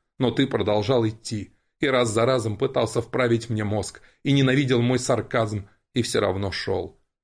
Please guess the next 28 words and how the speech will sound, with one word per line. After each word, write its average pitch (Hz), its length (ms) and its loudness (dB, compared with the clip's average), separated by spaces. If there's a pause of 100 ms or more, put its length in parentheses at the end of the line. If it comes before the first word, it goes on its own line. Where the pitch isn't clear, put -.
Лицо 101 340 0
Морока 98 440 0
окончательно 107 640 -2
расплылось 110 520 2
перед 92 300 -4
ней, 107 280 -2
и 117 160 0
Лера 131 260 2
с 101 80 -2
дикой 123 320 0
злостью 123 460 0
на 107 100 -2
саму 131 260 0
себя 123 560 -2 (140)
грубо 147 320 2
размазывала 131 560 2
слёзы 127 320 2
на 113 100 0
щеках, 135 500 -2
пока 127 200 -2
не 117 120 0
выдержала 123 500 2
и 127 140 -2
не 110 120 2
всхлипнула, 135 640 0 (180)
жалостливо 113 640 2
заскулив. 95 640 -4 (400)
«Прости». 101 680 -6